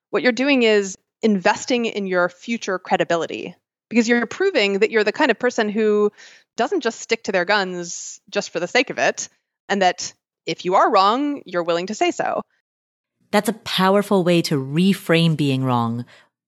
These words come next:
Speaker 2: Oftentimes we feel shame or embarrassment about being wrong, making an error, but by modeling that it's okay to admit when you're wrong,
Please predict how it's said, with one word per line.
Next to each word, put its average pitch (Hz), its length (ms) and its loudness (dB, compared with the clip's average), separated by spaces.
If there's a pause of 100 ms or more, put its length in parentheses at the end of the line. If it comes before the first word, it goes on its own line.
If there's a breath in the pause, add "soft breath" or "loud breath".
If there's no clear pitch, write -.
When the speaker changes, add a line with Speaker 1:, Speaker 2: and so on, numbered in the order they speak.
(380)
Speaker 2:
Oftentimes 220 760 0
we 190 220 -2
feel 175 380 -2
shame 226 520 2
or 180 140 0
embarrassment 180 800 0
about 156 400 0 (380 loud breath)
being 175 180 2
wrong, 156 320 2
making 156 240 -2
an 147 80 -4
error, 180 380 -2 (280 loud breath)
but 220 140 0
by 214 160 2
modeling 247 440 2
that 180 140 0
it's 208 200 -2
okay 226 420 0
to - 140 0
admit 160 240 2
when 139 120 0
you're 131 140 0
wrong, 123 340 -2